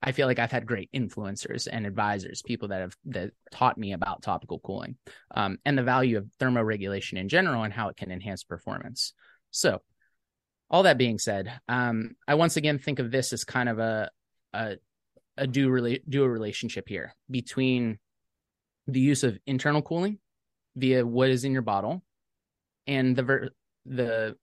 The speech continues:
um, the other side of it being external cooling in terms of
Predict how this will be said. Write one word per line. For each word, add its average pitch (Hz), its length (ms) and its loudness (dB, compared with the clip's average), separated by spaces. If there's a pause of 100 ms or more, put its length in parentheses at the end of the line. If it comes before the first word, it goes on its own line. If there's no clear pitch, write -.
um, 113 340 -2
the 135 120 2
other 143 140 4
side 120 240 0
of 113 80 -4
it 104 100 -6
being 117 400 -2 (140)
external 120 400 -2
cooling 123 460 -2 (420)
in 123 140 0
terms 120 320 0
of 113 220 -2